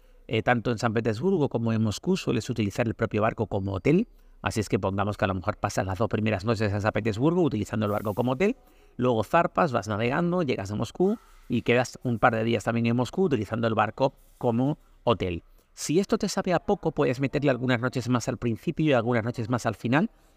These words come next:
que sería mi recomendación, pero este es el típico viaje que se hace como en once o doce días y está bastante bien y ves las dos ciudades y haces una navegación.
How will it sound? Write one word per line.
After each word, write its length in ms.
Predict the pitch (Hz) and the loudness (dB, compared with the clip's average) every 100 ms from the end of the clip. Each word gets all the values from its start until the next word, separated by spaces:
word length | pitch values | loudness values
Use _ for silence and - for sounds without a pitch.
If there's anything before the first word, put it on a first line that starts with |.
| _ | _
que 120 | - | -2
sería 260 | - 127 160 | 2 4 4
mi 80 | 151 | 4
recomendación, 640 | 127 117 120 110 175 180 | 2 0 0 -2 -4 -2
pero 160 | 147 | -2
este 100 | 123 | -2
es 100 | 131 | -2
el 80 | 127 | 0
típico 280 | 113 120 117 | 2 2 2
viaje 420 | 104 113 113 135 - - - _ | 4 2 2 -2 -4 -20 -20 _
que 100 | - | -4
se 140 | 113 120 | 0 0
hace 220 | 104 139 | 0 -2
como 220 | 117 110 | -2 -2
en 120 | 101 | 0
once 340 | 120 135 123 120 | 2 2 0 0
o 20 | |
doce 240 | 113 101 107 | 0 0 -2
días 480 | 127 147 160 151 | 2 4 2 0
y 140 | - 95 | -6 -6
está 320 | - 113 107 | -4 -2 0
bastante 440 | 107 104 - 92 120 | 2 0 0 0 0
bien 280 | 156 180 | 2 0
y 60 | 139 | 0
ves 160 | 101 95 | -2 -2
las 120 | 98 | -2
dos 120 | 104 | -2
ciudades 420 | - 147 170 175 | 0 2 2 2
y 40 | 117 | -2
haces 220 | - - | -4 -2
una 140 | 110 | 0
navegación. 540 | 104 98 95 87 98 | 0 0 -2 -2 -6